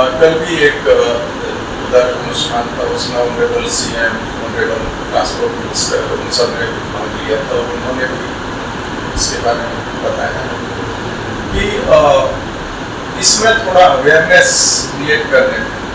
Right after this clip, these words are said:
ट्रैफिक रूल्स को फॉलो करने में काइंडली हमारी हेल्प कीजिए। हम लोग कोशिश कर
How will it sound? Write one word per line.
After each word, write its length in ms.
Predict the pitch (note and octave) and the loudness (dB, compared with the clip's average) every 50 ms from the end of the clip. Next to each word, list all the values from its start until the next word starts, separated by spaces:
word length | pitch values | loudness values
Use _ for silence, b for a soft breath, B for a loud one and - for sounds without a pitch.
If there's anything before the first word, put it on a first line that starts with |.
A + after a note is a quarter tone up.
| - - - - - - - - - - - - - - - - - - - - | -8 -8 -8 -8 -8 -8 -8 -8 -6 -6 -6 -6 -6 -8 -8 -8 -8 -8 -4 4
ट्रैफिक 340 | - C#3 - A2 - - - - - C#3+ | 6 6 6 6 4 0 -4 -4 -2 -2
रूल्स 200 | C#3+ C#3 C#3+ - - | -2 -2 -2 -2 -4
को 100 | - - - | -4 -4 -4
फॉलो 200 | C3 B2+ B2+ - - - | -2 0 0 0 0 0
करने 200 | - A#3 - - - - | -2 -4 -4 -6 -6 -6
में 80 | - - - | -6 -4 -2
काइंडली 300 | C3 C3 - - - - - | 0 0 0 0 0 -2 -2
हमारी 260 | - B2 - - G#2 G#2 - | 0 0 0 0 0 0 -2
हेल्प 180 | - - - - - | -4 -4 -4 -6 -8
कीजिए। 260 | - - - - - - - - - - - - - - - A#2+ | -8 -6 -6 -6 -6 -6 -6 -6 -6 -6 -6 -6 -6 -6 -4 -4
हम 60 | B2 B2+ | -2 -2
लोग 100 | C#3 C#3 C#3 C#3 | -2 -2 -2 -2
कोशिश 280 | C3 B2+ - - - - - - | -2 0 0 0 0 0 0 2
कर 100 | C3 B2+ | 4 4